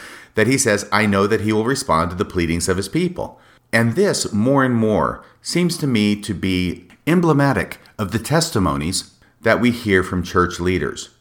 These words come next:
Not only are they made with absolutely no evidence whatsoever to support them,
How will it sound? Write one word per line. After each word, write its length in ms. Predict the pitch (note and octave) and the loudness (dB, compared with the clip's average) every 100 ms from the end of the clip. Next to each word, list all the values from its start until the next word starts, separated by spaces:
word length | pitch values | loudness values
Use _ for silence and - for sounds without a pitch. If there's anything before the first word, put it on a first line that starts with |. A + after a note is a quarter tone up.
| _ _ | _ _
Not 420 | F#2 A#2 A#2+ - - | -2 0 0 -4 -2
only 320 | D#3 F#3 D3 | 0 0 2
are 160 | G2 | 2
they 160 | F#2 F#2 | 2 0
made 340 | E2+ C#2 C#2+ | -2 -2 -4
with 160 | D2 F2+ - | -6 -6 0
absolutely 800 | C3 C#3 C3+ A#2+ F#2+ G2 F#2 F#2+ | 2 2 0 0 0 -2 -4 -4
no 480 | F#2+ F#2+ A2 C3 B2+ | -4 0 2 2 2
evidence 600 | F#2 F#2+ F2 D#2+ D#2+ G2+ | 0 0 0 -4 -2 0
whatsoever 520 | F#2+ - F#2 E2+ E2 | 0 2 0 2 0
to 120 | - | -6
support 460 | - - D3 D#3+ D#3 | -10 -2 2 2 2
them, 240 | C2+ - | -2 -2